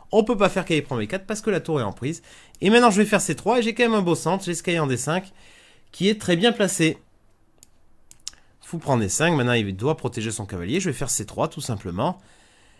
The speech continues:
Et j'ai un petit, j'ai un léger avantage ici, C trois, le pion A six est quand même une faiblesse. Si on fait A cinq, de toute façon, le pion B cinq restera une faiblesse. Donc, euh, ça reste plus agréable pour les blancs. On va faire du dame B trois, du fou E trois, ça se joue tout seul en plus.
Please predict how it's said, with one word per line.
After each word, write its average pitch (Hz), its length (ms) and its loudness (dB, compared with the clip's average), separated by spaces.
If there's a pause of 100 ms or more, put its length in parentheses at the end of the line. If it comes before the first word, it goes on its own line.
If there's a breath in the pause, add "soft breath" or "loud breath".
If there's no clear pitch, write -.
(200 soft breath)
Et 226 100 0
j'ai 247 140 2
un 220 40 4
petit, 202 300 -2
j'ai 180 140 2
un - 20 2
léger 196 180 2
avantage 135 440 2
ici, 131 260 -8
C 107 220 -8
trois, 170 320 0
le 131 100 0
pion 127 220 -4
A 104 80 -4
six - 480 -12
est 208 100 0
quand 190 160 0
même 131 140 2
une 110 80 -2
faiblesse. 107 400 0
Si - 80 2
on 135 80 2
fait 156 120 6
A 135 80 10
cinq, 120 300 4
de 135 80 -2
toute 151 220 -8
façon, 120 320 0
le 147 80 2
pion 143 180 2
B 127 80 2
cinq 95 260 -4
restera 196 440 0
une 101 80 -2
faiblesse. 82 500 -8 (720 soft breath)
Donc, 196 380 4
euh, 160 400 10
ça 139 180 4
reste 190 160 4
plus 139 160 0
agréable 123 280 4
pour 120 120 0
les 101 100 2
blancs. 113 200 2
On - 20 6
va 107 80 2
faire 113 140 -6
du 104 100 -6
dame 95 220 -2
B 87 100 -6
trois, 147 280 0
du 127 100 -2
fou - 220 -6
E - 20 -2
trois, 139 320 0
ça 110 160 -8
se 98 60 -6
joue 98 140 -12
tout 95 140 -18
seul 147 240 -6
en 120 80 -4
plus. 170 460 -8